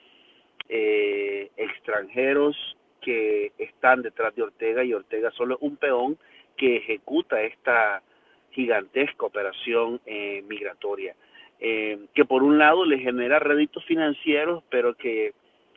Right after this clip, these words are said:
en última instancia... Eh, podría tener un impacto, eh, político en la situación de Estados Unidos en un año electoral. Entonces,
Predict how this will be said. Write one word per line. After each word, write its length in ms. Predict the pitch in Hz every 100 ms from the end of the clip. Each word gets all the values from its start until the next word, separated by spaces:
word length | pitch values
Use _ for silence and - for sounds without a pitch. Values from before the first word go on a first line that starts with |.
| _ _
en 160 | 113 120
última 380 | 120 - 156 147
instancia... 840 | 127 - 123 120 127 - 147 143 -
Eh, 460 | 113 110 110 104 98 98 _ _ _ _ _ _ _
podría 380 | - 117 113 117
tener 360 | - 123 117 120
un 100 | 123
impacto, 840 | 117 - 113 - 131 120 110 107 -
eh, 1120 | 104 104 101 98 98 95 95 92 92 90 87 _ _ _ _ _ -
político 880 | 127 120 143 - 139 123 110 104 107 110
en 160 | 110
la 120 | 110 -
situación 340 | - 104 113
de 60 | 123
Estados 360 | 123 120 120
Unidos 340 | 110 110 123 120
en 120 | 110
un 120 | 110
año 180 | 110 113
electoral. 480 | 113 - 110 120 123
Entonces, 420 | 110 120 -